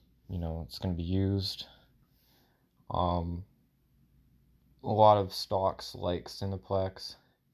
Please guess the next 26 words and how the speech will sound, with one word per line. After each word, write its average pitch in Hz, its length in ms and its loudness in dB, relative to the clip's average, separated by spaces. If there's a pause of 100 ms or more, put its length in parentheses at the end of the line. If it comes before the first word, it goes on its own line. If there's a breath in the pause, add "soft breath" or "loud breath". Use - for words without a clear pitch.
(760)
and 90 560 0 (1200)
a 117 40 6
lot 120 240 8
of 104 140 0 (1120)
industries 104 800 -4
like 92 360 -2
that, 80 400 -2 (480)
enter-, 104 360 -2
entertainment 101 600 -2
industry, 92 640 0 (1400)
will 123 160 10
go 120 120 4
back 107 340 8
up. 92 300 4 (360 loud breath)
But, 110 440 4 (300 loud breath)
um, 104 340 4
for 107 180 0
long 120 280 6
term, 127 340 -4
I 107 100 4
would 104 180 -2
say 98 360 -2
that 90 360 -2
Cineplex 95 560 -6
is 90 160 -10
good. 104 360 0